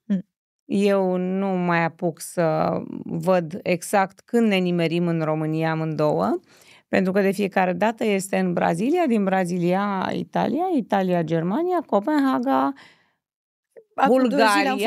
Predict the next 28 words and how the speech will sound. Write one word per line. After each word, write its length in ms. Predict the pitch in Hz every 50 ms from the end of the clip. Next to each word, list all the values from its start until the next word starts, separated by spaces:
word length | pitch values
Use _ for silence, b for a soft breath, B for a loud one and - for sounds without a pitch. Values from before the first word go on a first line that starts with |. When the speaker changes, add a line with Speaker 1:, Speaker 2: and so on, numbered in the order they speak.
| 254 262
Speaker 1:
fost 140 | 294 349 392
în 60 | -
Sofia 280 | - 370 349 285 269 202
pentru 240 | - 240 233 262
prima 280 | 220 302 285 294 262 254
oară, 160 | 262 247 214
Speaker 2:
Pentru 240 | 208 220 226 240 240
Speaker 1:
nu? 40 | 233
Speaker 2:
prima 180 | 233 240 233 233
dată 220 | 233 233 - 262
în 100 | 247 233
Bulgaria, 540 | 202 214 208 185 180 226 208 220 - 311 320 - 453
Speaker 1:
<laughs> 20 |
Speaker 2:
da, 80 | 190 202
hai 180 | 254 269 277 277 -
că-l 120 | - 269 262 247
învăț 300 | 240 240 - - 240 -
așa 240 | 202 220 226 214 185
încet, 380 | 180 202 180 - 196 185 - -
încet, 340 | 202 208 180 - - 190 180
Speaker 1:
La 60 | 277
Varsovia 320 | 226 - 170 - - 185 -
Speaker 2:
traseul. 240 | 320 294 269 180 175
Speaker 1:
acum 260 | 302 311 285 277 262 247
două 200 | 247 285 285 285
săptămâni, 640 | 254 262 254 _ 269 285 311 349 359 320 285 262 - - - _ _ -
uh, 300 | 247 247 247 254 240 240 262
da, 320 | 320 294 226 202 214 -